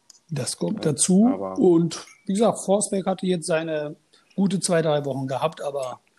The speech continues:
Speaker 1: langfristig gesehen ist das ein Bankspieler. Deswegen hat auch Flado alles richtig gemacht, so viel Kohle ausgegeben.
Speaker 2: <laughs>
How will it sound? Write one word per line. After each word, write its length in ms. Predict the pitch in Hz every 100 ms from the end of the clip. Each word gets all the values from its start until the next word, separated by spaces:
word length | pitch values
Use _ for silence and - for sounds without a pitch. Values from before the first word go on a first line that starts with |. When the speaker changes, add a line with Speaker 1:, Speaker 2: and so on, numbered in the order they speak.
| _ - _
Speaker 1:
langfristig 720 | 143 120 156 - 170 165 -
gesehen 400 | 147 123 123 135
ist 180 | 147 -
das 160 | 131 135
ein 80 | 107
Bankspieler. 760 | 113 123 - 147 135 123 120 _ -
Deswegen 360 | 135 147 131
hat 120 | 127 -
auch 140 | 117
Flado 380 | - 139 127 127
alles 220 | 123 117
richtig 320 | 135 - 143
gemacht, 220 | - 143 127
so 100 | 117
viel 180 | 139 113
Kohle 280 | - 165
ausgegeben. 680 | 151 - - 139 139 135 139 - _ - _ _ - _ _ _ _ _
Speaker 2:
<laughs> 1900 | - - - - 139 127 - - - - - - - - - 131 - 107